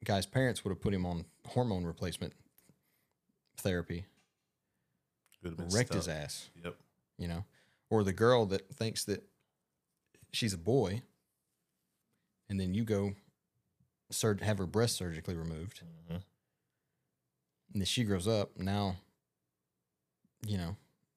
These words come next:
Speaker 1: she has to go, if she wants her breast back, she has to go get breast augmentation surgery.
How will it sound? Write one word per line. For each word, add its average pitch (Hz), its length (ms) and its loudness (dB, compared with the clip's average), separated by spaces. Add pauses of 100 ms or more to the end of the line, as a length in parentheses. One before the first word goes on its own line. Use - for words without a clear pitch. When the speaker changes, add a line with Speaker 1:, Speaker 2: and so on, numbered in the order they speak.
(100)
Speaker 1:
she - 180 0
has 104 140 2
to - 80 -6
go, 95 300 0 (1300)
if 107 140 -2
she 107 100 0
wants 113 220 4
her 98 40 -6
breast 127 280 4
back, 101 200 0
she - 120 0
has 95 100 -2
to - 60 -8
go 95 100 -2
get 92 300 -4 (500)
breast 104 260 0
augmentation 92 580 -2
surgery. 78 520 -6